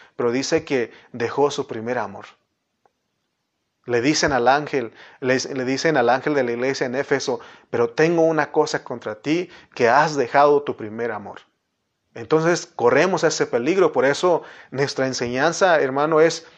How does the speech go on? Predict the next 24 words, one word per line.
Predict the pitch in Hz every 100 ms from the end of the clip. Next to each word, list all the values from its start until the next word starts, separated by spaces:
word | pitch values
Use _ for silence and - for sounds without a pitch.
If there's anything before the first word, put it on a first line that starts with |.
| _ _ -
es, | 156 160 - - - -
es | 147 160
otra | 147 156 160
vez | 143 165 175 - - - -
que | 131 123
tú | - 196 226
sepas, | 175 156 120 -
porque | 127 127 131 117 - - - - _
el | 135 123
temor | 143 139 160 214
que | 190 139
llevo | 135 135 139
yo, | 127 135 170 - _ _ _
o | 135 131
mi | 127 135
carga | - 151 143 156
es | 160
de | 175 160
que, | 139 117
o | 120 131
más | 131 147 139
bien | 180
mi | 202
preocupación, | 147 - 127 120 117 151 143 147